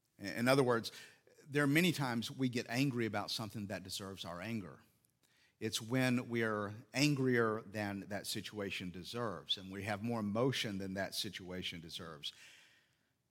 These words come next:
There was a word for that I thought of earlier that I can't remember, but when we can ask ourselves, "Why am I so mad about this?"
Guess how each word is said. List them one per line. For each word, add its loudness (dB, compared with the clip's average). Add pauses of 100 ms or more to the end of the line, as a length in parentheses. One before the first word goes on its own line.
(540)
There -10
was -8
a -4
word 2
for -8
that -2
I -4
thought -4
of -6
earlier -8
that -12
I -14
can't -8
remember, -6
but -20 (2750)
when 4
we 6
can -2
ask 4
ourselves, 0 (260)
"Why 2
am 2
I -2
so -2
mad -4
about -4
this?" -6